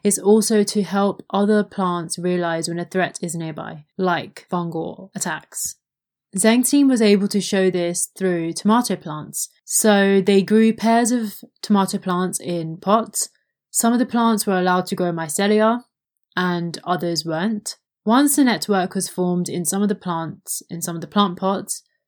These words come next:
one plant from each pair was sprayed with Alternaria solani, which is a fungus that causes blight disease, and the plants were covered with airtight bags to prevent any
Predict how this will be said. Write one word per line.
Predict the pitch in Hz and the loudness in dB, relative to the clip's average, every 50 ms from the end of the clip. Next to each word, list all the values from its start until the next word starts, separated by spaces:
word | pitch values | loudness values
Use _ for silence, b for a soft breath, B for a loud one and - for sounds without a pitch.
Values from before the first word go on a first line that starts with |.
| _ _ _ | _ _ _
one | - 240 262 285 285 | 4 6 6 6 6
plant | 262 254 247 240 240 220 208 | 6 6 6 6 6 4 2
from | - 220 208 190 | 2 2 2 2
each | 156 196 196 175 - - - | 2 0 -2 -2 -4 -10 -10
pair | - 185 180 175 170 170 165 170 180 180 - _ _ _ - | -6 -4 -2 0 0 -2 -2 -4 -6 -8 -12 _ _ _ -4
was | 196 185 185 180 180 175 170 - 151 - | -2 0 0 0 -2 -2 -4 -6 -8 -6
sprayed | - - - - - 220 214 214 214 220 226 226 - 180 | -6 -6 -4 0 4 4 6 6 6 6 4 4 2 0
with | 180 175 170 170 170 165 - - _ _ _ - | -2 0 0 0 -2 -4 -6 -12 _ _ _ -2
Alternaria | 202 202 185 - - 202 190 185 190 196 214 220 226 220 214 214 214 214 214 196 - - - _ - | 0 0 0 0 0 0 2 4 4 4 4 4 4 4 4 4 4 4 2 2 0 -6 -12 _ -14
solani, | - - 190 180 175 180 180 190 202 214 226 247 254 247 | -8 -4 -2 -2 0 0 2 2 2 2 2 2 0 2
which | 208 196 - - | 0 0 0 0
is | 185 180 175 170 - | -2 -2 -2 -2 -4
a | - 170 170 165 165 160 170 - - - | -4 -4 -4 -4 -4 -6 -8 -10 -6 -2
fungus | 196 190 190 185 196 202 196 - | -2 0 0 0 0 -2 -2 -4
that | 160 147 - | -6 -8 -6
causes | - 180 170 165 170 151 | -4 -4 -4 -4 -6 -6
blight | - 180 175 170 - | -4 -4 -4 -4 -4
disease, | - 180 170 170 175 170 170 185 208 - - _ _ _ _ _ - | -6 -8 -6 -6 -4 -4 -4 -4 -4 -6 -10 _ _ _ _ _ 0
and | 208 220 | 2 2
the | 240 | 2
plants | - 233 240 240 254 247 - | 2 2 2 2 2 2 0
were | 254 | -2
covered | 240 - 214 208 202 202 196 180 | 0 2 2 2 4 2 2 2
with | 175 175 165 147 - - | 0 -2 -4 -4 -4 0
airtight | 190 202 208 202 - 202 190 135 - | 2 2 2 2 0 -2 -2 -2 -2
bags | - 156 151 156 165 151 - - | -4 -4 -4 -4 -6 -8 -8 -8
to | - - 196 | -4 -4 -4
prevent | 190 - 190 175 190 190 190 190 180 - - | -2 -2 -4 0 0 0 0 0 -2 -4 -6
any | 185 185 180 180 180 175 175 180 180 180 | -4 -4 -2 -2 -2 -2 -2 -4 -6 -6